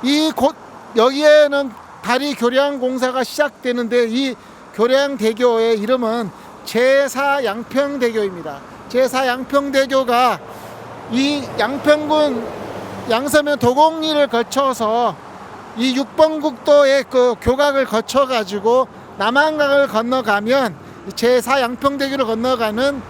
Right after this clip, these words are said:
시작점이 되겠습니다. 제가, 저희가 지금 서 있는 부분은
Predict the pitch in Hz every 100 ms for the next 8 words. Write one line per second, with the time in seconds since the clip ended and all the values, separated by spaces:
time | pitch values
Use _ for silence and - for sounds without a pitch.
0 | - - - - - 302 - 277 240 220
1 | 214 214 202 175 147 - - - - 254
2 | 285 285 - - 269 277 294 254 285 294
3 | 269 294 302 294 262 262 262 247 247 262